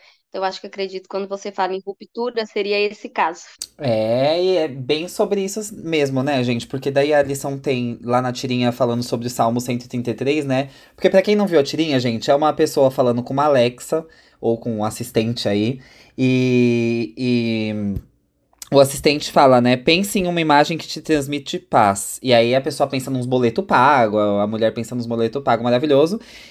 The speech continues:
Speaker 2: E aí a, o assistente responde, né? "Não essa imagem, querida, vou dar uma dica. Salmo cento e trinta e três." E aí o primeiro verso de Salmo cento e trinta e três é:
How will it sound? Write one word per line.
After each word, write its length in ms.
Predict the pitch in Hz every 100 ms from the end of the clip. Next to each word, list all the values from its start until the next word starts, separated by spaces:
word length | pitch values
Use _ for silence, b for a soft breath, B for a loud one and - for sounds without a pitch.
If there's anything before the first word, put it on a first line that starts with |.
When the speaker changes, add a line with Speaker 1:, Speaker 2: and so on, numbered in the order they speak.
| -
Speaker 2:
E 120 | 147
aí 420 | 147 147 156 160 143
a, 520 | 135 127 123 117 120
o 60 | 131
assistente 560 | 139 - 143 135 - 139
responde, 480 | 143 139 127 107
né? 140 | 117 123
"Não 280 | 139 185 175
essa 220 | 156 175
imagem, 340 | 143 113 110
querida, 440 | 107 120 117 101 110
vou 160 | 127
dar 160 | 131 131
uma 160 | 143
dica. 360 | 156 123 101 113
Salmo 460 | - 131 123 139 156
cento 280 | 151 135
e 40 | 143
trinta 260 | 139 131
e 60 | 160
três." 380 | 160 107 98 - b b b b -
E 140 | 175
aí 320 | 180 175 196 _
o 120 | 180 175
primeiro 360 | 185 180 254
verso 340 | 190 147 196 139
de 60 |
Salmo 160 | 143 131
cento 200 | 131 123
e 40 |
trinta 220 | 139 127
e 40 | 143
três 260 | 151 165
é: 260 | 147 113